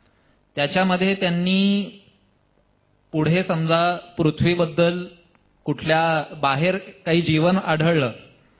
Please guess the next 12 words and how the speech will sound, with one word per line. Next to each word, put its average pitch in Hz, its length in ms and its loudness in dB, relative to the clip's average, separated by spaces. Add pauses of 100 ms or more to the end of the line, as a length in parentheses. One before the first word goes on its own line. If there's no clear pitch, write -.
(1000)
अ, 123 420 -4 (220)
अंतराळामध्ये, 151 800 0 (800)
तर, 208 280 4
अ, 220 680 0 (300)
त्याच्या 175 320 2 (220)
पृथ्वीसंबंधी 208 760 2
माहिती 170 400 4
पोचावी 165 500 0 (840)
एलियन्सपर्यंत, 156 760 0 (840)
तर 175 120 0
त्यांनी 202 500 0 (280)
एक 185 140 -2